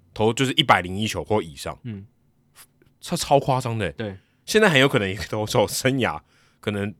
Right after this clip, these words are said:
Speaker 1: 十次投超过一百球啊。
Speaker 2: 对啊。
Speaker 1: 有可能欸。
Speaker 2: 就是，对啊，确，确实也是如此哦。对啊。
Speaker 1: 现在很少看到一百球以上的，很难的。
Speaker 2: 你说单场的用球数吗？
Speaker 1: 对啊。
Speaker 2: 对啊。
Speaker 1: 先发投很难的。
Speaker 2: 应该是说，现在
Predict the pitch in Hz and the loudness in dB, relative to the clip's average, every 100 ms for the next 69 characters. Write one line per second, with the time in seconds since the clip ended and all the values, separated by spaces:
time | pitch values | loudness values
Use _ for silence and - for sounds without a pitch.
0 | - - - 92 92 107 123 98 90 92 | -8 -2 -2 -2 -2 0 0 0 -2 -2
1 | 95 85 65 - - - _ _ _ - | -2 -6 -10 -14 -16 -20 _ _ _ -6
2 | 127 107 104 - 110 139 135 82 69 67 | -2 0 -2 -2 0 4 4 2 -6 -20
3 | _ _ - - _ _ _ - 175 190 | _ _ -20 -20 _ _ _ -8 -6 -6
4 | 202 _ _ - 123 98 101 - 156 202 | -8 _ _ -4 -2 -2 -4 -6 -2 2
5 | 156 123 113 135 117 110 98 90 85 101 | 2 2 0 0 -2 -6 -10 -12 -12 -16
6 | _ 98 90 90 214 160 120 123 123 117 | _ -12 -8 0 2 4 4 4 2 -2
7 | 113 95 78 78 76 71 73 65 67 - | 0 -2 -4 -8 -14 -14 -16 -18 -18 -10
8 | 107 98 85 90 92 78 73 _ - 123 | -10 -8 -10 -6 -6 -6 -14 _ -10 -6
9 | 160 160 160 135 110 123 104 92 123 113 | 4 4 4 0 -2 -4 -4 -4 0 2
10 | 98 87 87 107 98 110 156 170 135 107 | 0 -2 -4 -4 -4 -2 0 2 2 0
11 | 87 76 80 73 73 _ _ - 208 226 | -6 -12 -16 -18 -20 _ _ -6 4 4
12 | 202 196 208 202 208 208 _ _ _ _ | 4 4 6 6 6 2 _ _ _ _
13 | - 233 170 180 165 | 4 6 8 8 6